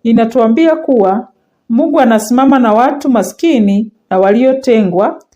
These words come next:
anawachukulia kama rafiki zake na anawapa majina wale wasio na maana machoni pa wanadamu, waliodharauliwa, waliosahaulika. Anawatakia haki hapa duniani.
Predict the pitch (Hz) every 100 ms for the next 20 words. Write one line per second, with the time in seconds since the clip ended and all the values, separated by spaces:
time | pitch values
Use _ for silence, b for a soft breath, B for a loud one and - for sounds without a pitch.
0 | _ _ _ - 208 226 233 - 262 269
1 | 311 302 240 233 190 202 - 196 240 277
2 | 277 202 185 208 _ _ - 202 208 208
3 | 214 262 285 254 226 202 269 285 254 233
4 | 233 196 190 - 240 226 190 180 208 294
5 | 226 208 247 _ 180 175 247 226 233 214
6 | 180 180 175 196 190 175 165 - _ _
7 | _ _ - 190 247 262 214 190 190 196
8 | 302 240 190 262 - _ _ _ 208 190
9 | 247 277 285 202 196 190 226 226 - 175
10 | 175 _ _ _ _ _ b b _ 214
11 | 262 262 262 262 330 349 302 269 - 269
12 | 240 233 208 208 202 214 208 185 180